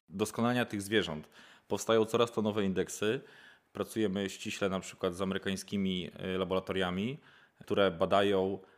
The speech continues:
y, między innymi już jakby kolejne parametry, parametry wykorzystania pasz. Tak jak wr-, wrócimy do początku naszej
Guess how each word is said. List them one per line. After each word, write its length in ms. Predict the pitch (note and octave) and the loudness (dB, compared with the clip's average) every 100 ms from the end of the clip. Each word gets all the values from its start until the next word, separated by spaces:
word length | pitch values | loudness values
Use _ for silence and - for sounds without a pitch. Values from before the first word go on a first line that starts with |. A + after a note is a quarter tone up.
| _ - | _ -10
y, 160 | F#2 F2+ | -6 0
między 340 | G#2 G2 G#2 | 0 0 0
innymi 300 | G2 G2 G2 | 0 0 -2
już 220 | F2 - | -8 -6
jakby 260 | F#2+ F2+ F#2+ | -6 -2 -4
kolejne 440 | - G2+ A#2 G2+ | 2 2 4 2
parametry, 500 | F#2 E2+ D#2+ D2 - | 0 -2 -2 -6 -10
parametry 460 | - F2 F#2+ F#2+ F#2 | -2 0 0 -2 -4
wykorzystania 560 | F#2+ F#2+ F#2 - G#2 | -4 -6 -4 -2 -2
pasz. 480 | - C3 F#2+ - - _ - - - - C#2+ | 2 2 2 -4 -16 _ -20 -20 -20 -18 -8
Tak 180 | G2+ F#2 | -6 -4
jak 80 | F#2+ G2+ | -8 -10
wr-, 460 | - G2 F#2 G#2 F#2+ | -10 -8 -6 -6 -6
wrócimy 300 | G2 A2+ G2+ | -4 0 0
do 80 | |
początku 460 | F#2+ G2+ A2 G2 G#2+ | 0 0 0 -2 -2
naszej 400 | G#2 - G#2 | 0 2 2